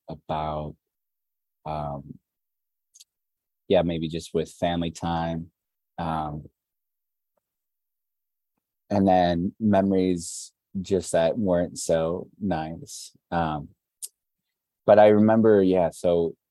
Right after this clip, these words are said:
well, I don't really remember, but, uh, from what I'm told, I think he left around three.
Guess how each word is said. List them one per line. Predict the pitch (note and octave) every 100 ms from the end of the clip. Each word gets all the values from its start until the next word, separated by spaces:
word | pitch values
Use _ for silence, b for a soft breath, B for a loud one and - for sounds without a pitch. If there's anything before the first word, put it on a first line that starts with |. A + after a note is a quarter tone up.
| _ _ _
well, | F#2 F2
I |
don't | E2+ G#2 E2
really | D#2+
remember, | D#2 D#2 D#2 D2+ -
but, | - - - _ -
uh, | A2
from | - F#2+
what | F#2+ F2+ E2 _
I'm | F#2 F2 E2 -
told, | - F#2+ F2 E2+ E2+
I |
think | E2 A2+ -
he | G2
left | E2+ -
around | E2 D#2+ D#2+
three. | - - D#2+ D2+